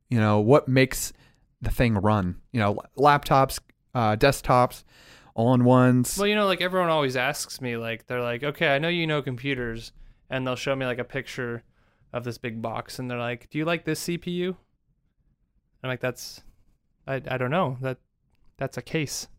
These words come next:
Speaker 1: Yeah.
Speaker 2: Like, "No, it's, that's a C P U, right? You plug the monitor into the C P U." I'm like, "Uh,
Speaker 1: No.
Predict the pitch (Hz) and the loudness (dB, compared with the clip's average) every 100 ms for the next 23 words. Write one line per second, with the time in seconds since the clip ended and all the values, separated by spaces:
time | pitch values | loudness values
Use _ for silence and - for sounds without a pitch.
0 | _ 131 147 151 - - _ _ _ 220 | _ 2 4 2 -2 -10 _ _ _ 4
1 | 196 185 185 190 170 196 180 180 196 135 | 4 4 2 2 -2 0 0 0 2 4
2 | 143 143 139 151 139 143 151 151 143 135 | 2 2 -2 -4 -2 0 0 -2 -2 -4
3 | 131 147 135 139 139 151 147 151 180 220 | -6 -8 -6 -8 -8 -10 -14 -12 -8 -6
4 | 254 277 285 277 202 330 381 427 403 392 | -6 -4 -4 0 2 2 2 2 2 2
5 | 370 381 359 339 339 330 311 | 2 2 2 0 0 -2 -6